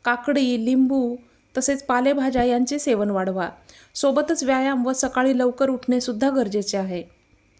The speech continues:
टिप नंबर दहा, लहान मुलांच्या पोटात जंत झाल्यास मुलांना दररोज सकाळी अनशापोटी खजूर खाण्यास द्या, त्यामुळे पोटातील जंत मरून जातात. टिप नंबर अकरा,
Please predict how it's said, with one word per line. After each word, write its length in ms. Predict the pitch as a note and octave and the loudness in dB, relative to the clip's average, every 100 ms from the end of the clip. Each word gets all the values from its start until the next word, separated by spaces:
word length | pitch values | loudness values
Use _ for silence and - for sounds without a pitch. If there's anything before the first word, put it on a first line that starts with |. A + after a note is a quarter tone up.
| _ _ _ _ - | _ _ _ _ -4
टिप 200 | A#3+ A3 | -2 0
नंबर 280 | A3+ C4 | 0 0
दहा, 320 | C4 A3+ G3 F#3 - _ _ _ _ _ _ _ - | 0 -2 -4 -8 -14 _ _ _ _ _ _ _ -2
लहान 280 | A#3+ C4+ E4+ | 0 2 2
मुलांच्या 480 | E4 D#4+ E4 E4+ | 2 2 0 -2
पोटात 380 | E4 E4 - C4+ A3+ | 0 0 2 0 0
जंत 280 | B3 C4+ C#4+ | 2 2 2
झाल्यास 580 | D4 C#4+ C#4+ B3 B3 - - - - | 0 0 0 0 -2 -6 -18 -18 -2
मुलांना 440 | B3 C4+ C#4+ D4 C#4+ | 2 4 2 0 0
दररोज 380 | C#4 C#4+ D4 D4+ | 0 2 0 0
सकाळी 400 | D4+ D4 B3 B3 | -2 0 0 0
अनशापोटी 720 | - A#3+ C4+ D4+ D4 C4+ C4 B3 | 0 0 0 -2 -2 -2 -2 -4
खजूर 300 | - A#3+ B3+ B3 | -2 0 -2 -2
खाण्यास 400 | A#3+ A3 G#3 G3 | -2 -2 -2 -2
द्या, 180 | G3 E3+ - _ - _ - | -4 -4 -12 _ -20 _ -2
त्यामुळे 300 | A#3 B3 C#4 | 2 2 2
पोटातील 560 | D4 C4 C4 B3+ C4+ B3+ | 2 0 0 0 2 2
जंत 280 | B3+ B3+ D#4+ | 2 2 0
मरून 340 | D#4 B3 A3 | 0 2 2
जातात. 320 | G3+ F#3 F#3 F3+ - _ _ _ _ _ _ _ _ _ _ _ _ _ _ _ _ _ _ | 0 -2 -4 -8 -16 _ _ _ _ _ _ _ _ _ _ _ _ _ _ _ _ _ _
टिप 220 | A#3+ A#3 A3+ | -4 -2 0
नंबर 280 | A3 C4+ | 0 0
अकरा, 460 | C#4+ - - G#3 | -2 -6 -4 -4